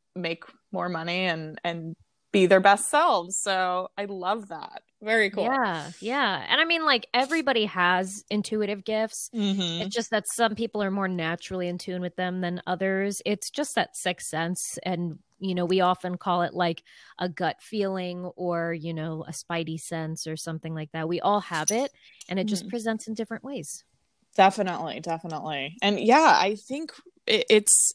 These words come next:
Speaker 1: it's definitely something that I've come up against this year of just realizing that, that, 'cause I always thought that I was just kind of, you know, a, uh, a work robot <laughs> that I, you know,
Speaker 2: <laughs>
Speaker 1: zeros and ones, and that I didn't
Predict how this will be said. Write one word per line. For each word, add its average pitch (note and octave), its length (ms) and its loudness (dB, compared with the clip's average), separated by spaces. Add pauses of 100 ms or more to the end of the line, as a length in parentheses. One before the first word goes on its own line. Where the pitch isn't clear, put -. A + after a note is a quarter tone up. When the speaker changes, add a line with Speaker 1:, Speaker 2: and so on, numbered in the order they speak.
Speaker 1:
it's G#3+ 180 -6
definitely C#4 400 -4
something B3 260 -4
that G#3 100 -2
I've F#3 160 -2
come G3 220 -8
up F#3 160 -4
against F3+ 420 -6
this F3 240 -4
year G3 540 -2
of E3+ 320 -4
just F#3+ 180 -12
realizing G3 580 -2
that, E3+ 200 2
that, F3 120 -6
'cause F#3 140 -10
I F#3+ 160 2
always F#3 220 -4
thought E3+ 220 -4
that E3+ 120 -2
I F3+ 140 -2
was F3 200 -10
just E3+ 260 -8
kind F3+ 200 -6
of, E3+ 180 -10 (480)
you G#3 120 -2
know, F#3 360 0 (120)
a, F#3 320 0
uh, F3 340 0 (160)
a G3 80 -4
work F#3 300 -6
robot F3 640 -2
<laughs> - 0 -
that G#3 880 4
I, F3+ 100 -2
you E3+ 500 -4
know, E3 260 -8
Speaker 2:
<laughs> F3+ 60 -12
Speaker 1:
zeros F#3 380 -2
and F#3+ 140 -10
ones, F3+ 520 -6
and G3+ 160 -6
that F3 220 -4 (560)
I F3+ 640 0 (180)
didn't G3+ 420 -4